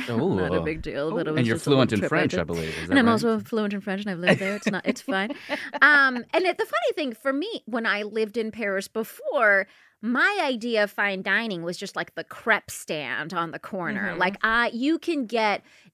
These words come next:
Speaker 1: extremely good food for very cheap in France. It's just part of the culture, right? Um, I had never really been to really amazing restaurants until I was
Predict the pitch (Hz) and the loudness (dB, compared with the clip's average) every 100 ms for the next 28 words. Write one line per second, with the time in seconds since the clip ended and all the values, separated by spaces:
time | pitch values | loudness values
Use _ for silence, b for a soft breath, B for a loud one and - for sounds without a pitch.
0 | - 262 - - - - 285 285 349 359 | -4 -4 -8 -14 -14 -14 -12 -8 -6 -4
1 | 349 294 262 247 208 220 208 180 - 214 | -2 -2 -2 -4 0 0 0 -6 -6 -2
2 | 190 160 - 196 185 180 170 180 - 202 | -2 -2 -6 -8 -4 -2 -2 -6 -10 -10
3 | 180 139 143 - 196 151 - 185 - 190 | -8 -10 -12 -6 -6 -6 -10 -12 -12 -14
4 | _ 190 156 151 131 - 233 196 - 135 | _ -8 -8 -16 -16 -6 -6 -6 -8 -8
5 | 143 156 185 B B B B B - 233 | -4 -4 -6 B B B B B -4 0
6 | 214 190 - 233 254 294 254 269 269 233 | 2 0 -2 -6 -2 -2 0 0 0 -2
7 | 196 254 240 190 247 302 311 302 247 185 | -2 -4 -4 -6 -4 -2 0 0 -2 -6
8 | 175 180 175 _ _ 180 214 190 196 190 | -2 -2 -4 _ _ -2 0 0 0 0
9 | 170 185 311 349 - 196 160 196 196 196 | 0 2 2 2 2 0 0 -4 -8 -4
10 | 170 165 | -4 -4